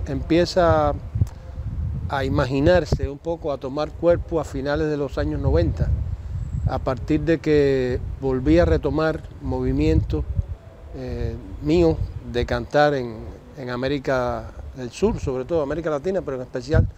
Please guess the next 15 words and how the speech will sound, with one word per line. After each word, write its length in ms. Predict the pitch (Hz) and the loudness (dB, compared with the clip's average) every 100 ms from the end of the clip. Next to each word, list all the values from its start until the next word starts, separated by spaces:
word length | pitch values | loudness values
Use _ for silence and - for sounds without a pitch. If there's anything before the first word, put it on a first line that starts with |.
| - - - - - | -10 -10 -14 -12 -8
del 160 | 139 | -6
Sur, 320 | - - 190 - - - - - - - - - - - | -4 -2 -2 -2 -16 -20 -18 -18 -8 -4 -2 -4 -14 -10
con 180 | - 139 | -4 -4
cierta 420 | - 165 156 185 | 0 0 2 -2
sistematicidad, 880 | - 156 160 143 135 117 131 160 175 | -2 -4 -4 -4 -6 -4 2 2 2
y 120 | - 147 | 2 2
descubrí 560 | 160 - 165 165 190 | 2 4 4 6 6
una 240 | 180 180 165 | 6 4 2
generación 680 | 165 147 135 - 170 165 | 0 -2 -4 -2 0 0
de, 360 | 151 139 127 120 - - - - - - - | -2 -2 -4 -8 -12 -16 -4 0 0 -2 -4
de 440 | 127 123 117 113 | -2 -2 -2 -6
cantores 520 | - 127 117 170 175 160 | -6 -6 2 4 6 4
y 60 | |
cantoras 460 | 139 127 175 147 135 - - - - - - - - - - - - - - - - - - - | 0 2 2 2 0 -6 -6 -4 -4 -2 0 0 4 4 2 0 0 0 -4 -6 -8 -4 0 4
posterior 520 | 175 - 160 165 165 | 4 4 4 6 4